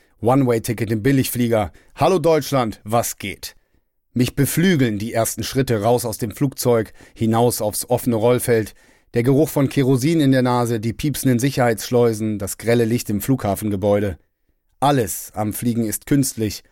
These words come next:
und ich zelebriere meine Wiederankunft mit elektronischer Musik auf den Ohren. Deep House,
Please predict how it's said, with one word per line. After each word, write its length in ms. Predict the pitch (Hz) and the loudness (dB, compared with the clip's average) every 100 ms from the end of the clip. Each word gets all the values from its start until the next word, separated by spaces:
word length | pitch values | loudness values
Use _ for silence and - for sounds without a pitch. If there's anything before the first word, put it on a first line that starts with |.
| _ _ _ | _ _ _
und 160 | - 135 | -2 0
ich 120 | 139 | 0
zelebriere 560 | - 143 123 139 180 175 | 2 2 2 2 2 2
meine 260 | 143 131 | 2 2
Wiederankunft 760 | 117 156 160 160 147 156 147 - | 0 0 0 0 0 -2 -2 -2
mit 220 | 139 127 | -2 0
elektronischer 680 | 139 131 - 127 123 110 113 | 0 0 0 0 0 0 0
Musik 340 | 127 139 131 | 2 2 0
auf 140 | - 85 | -2 -8
den 160 | 90 | -6
Ohren. 340 | 80 95 95 78 _ _ _ _ 127 | -4 -4 -4 -8 _ _ _ _ -2
Deep 200 | 120 110 | 0 0
House, 400 | 101 90 - | 0 0 -8